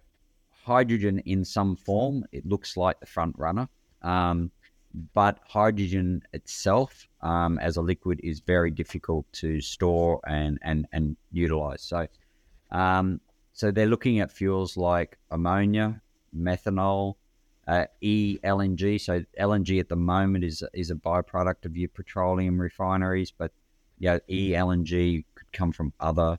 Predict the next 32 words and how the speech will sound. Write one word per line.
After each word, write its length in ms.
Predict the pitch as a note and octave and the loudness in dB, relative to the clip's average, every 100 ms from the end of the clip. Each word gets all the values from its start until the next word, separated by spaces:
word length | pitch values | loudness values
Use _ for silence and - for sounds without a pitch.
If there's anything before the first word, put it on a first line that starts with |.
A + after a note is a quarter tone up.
| - - | -6 -4
um, 260 | D#2+ D#2+ | -2 0
biotype 640 | D#2+ E2+ E2+ D#2+ - D#2+ - _ _ _ | 2 2 2 0 -4 -4 -4 _ _ _
processes, 680 | - D#2+ - D#2 - D2+ - | 0 0 0 -4 -2 -6 -6
so 220 | - D2+ | -4 -2
like 280 | D#2 D2 - _ _ _ _ - | -2 -4 -8 _ _ _ _ -6
methane 760 | E2 F2+ F#2 - F2 E2+ D#2+ | 0 2 2 2 0 2 0
from, 420 | - E2 D#2+ D#2 | -2 -2 0 0
uh, 200 | D#2 D#2 | 0 -2
bioproducts 960 | D2+ E2 E2+ D#2 D#2 - D#2 C#2+ - - | -2 2 2 4 0 -4 -6 -6 -8 -8
and, 180 | C#2+ D#2 | -6 -6
and 140 | E2 D#2 | -4 -4
that 120 | D2+ | -4
sort 120 | D#2 | -8
of 60 | D2 | -8
thing. 160 | D2 | -8
So, 220 | D2+ F#2+ E2+ _ _ _ _ | -2 0 0 _ _ _ _
so 220 | - A2 G#2+ - _ _ _ _ - - _ | 2 2 2 -4 _ _ _ _ -20 -20 _
the 100 | A2+ | 2
opportunity 580 | B2+ G#2+ B2+ A2+ F2+ F2 | 4 2 0 2 2 0
here 240 | A#2 A#2+ | 2 2
is 80 | G2 | 2
because 280 | F#2+ A2 F2 | -2 -2 -2
we've 80 | F#2+ | -2
got 100 | - | -2
these 180 | E2 | -2
large 280 | F2 F2 E2 | 0 0 0
vessels 360 | G2 F2+ - D#2 | -2 -4 -6 -6
coming 360 | F#2 F2 E2 | -4 -2 -4
to 440 | D#2+ - F2 E2+ E2+ | -6 -4 -2 0 -2
our 140 | D#2 D#2 | -2 -4
port 420 | - A2+ F2+ - | -2 0 0 -2
is, 340 | E2+ E2+ D#2 | -4 -2 -4